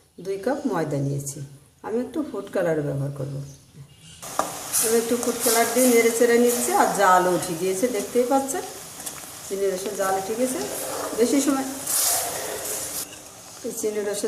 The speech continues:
যখন এই যে এরকম একটু ফেনা ফেনা হবে, এই ফেনাটা আপনার এইভাবে জালটাকে একটু পুরোপুরি কম তাপে রেখে চুলাটা, তারপরে এই ফেনাটা তুলে নিলেই হয়ে যাবে। আর চিনি অনেক বেশি জাল করা লাগবে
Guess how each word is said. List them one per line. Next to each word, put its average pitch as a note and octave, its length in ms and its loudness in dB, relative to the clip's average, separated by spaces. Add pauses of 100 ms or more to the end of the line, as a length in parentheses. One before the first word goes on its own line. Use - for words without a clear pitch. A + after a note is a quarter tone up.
(100)
যখন G#3+ 260 -2
এই G#3 80 -4
যে G#3+ 120 -2
এরকম G#3+ 320 -2
একটু G3 140 -8 (100)
ফেনা F#3+ 260 -4
ফেনা G#3+ 220 -4
হবে, C4 160 -2 (100)
এই A#3 100 0
ফেনাটা F3 360 -2
আপনার E3+ 280 -4
এইভাবে G3 220 0 (600)
জালটাকে E3+ 460 0
একটু F#3 200 -8
পুরোপুরি F#3 420 -2 (180)
কম F#3 120 2 (100)
তাপে G3 260 -2
রেখে F#3+ 260 -2
চুলাটা, A#3+ 300 -2 (100)
তারপরে F#3 300 2
এই D#3+ 80 -6
ফেনাটা D#3 300 -2 (120)
তুলে D#3 180 0 (100)
নিলেই C#3+ 320 0
হয়ে C#3 160 2
যাবে। B2+ 160 -2 (1120)
আর F3+ 160 -2
চিনি G3+ 200 -2 (120)
অনেক A3 220 4
বেশি A#3+ 180 0 (100)
জাল F3 220 4
করা E3+ 200 4
লাগবে D3 180 0